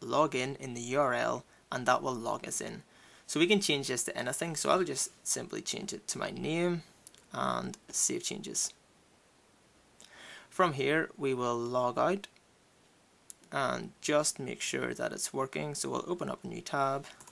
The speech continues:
and go to my local host, eMedia Coach, and with W P admin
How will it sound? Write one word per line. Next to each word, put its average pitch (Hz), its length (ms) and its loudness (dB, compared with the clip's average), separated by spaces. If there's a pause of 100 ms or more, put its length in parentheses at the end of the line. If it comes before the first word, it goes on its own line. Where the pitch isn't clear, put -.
(840)
and 131 140 -10
go - 300 -4 (240)
to - 120 -4
my 127 120 -4
local 147 360 -2
host, 160 600 -2 (1500)
eMedia 135 400 -2
Coach, - 520 0 (1500)
and 127 240 -2
with 123 220 -6
W 170 220 4
P - 140 -6
admin 120 440 0